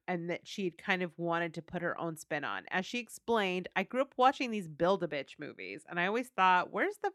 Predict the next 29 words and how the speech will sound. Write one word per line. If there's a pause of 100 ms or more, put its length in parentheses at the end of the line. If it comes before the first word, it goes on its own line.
version
where
the
girl
is
creating
the
ideal,
ideal (180)
male?'" (880)
It
turns
out
she
was
not
alone. (260)
Zelda
was (120)
also
kind
of
having
a
similar
craving
for
a
movie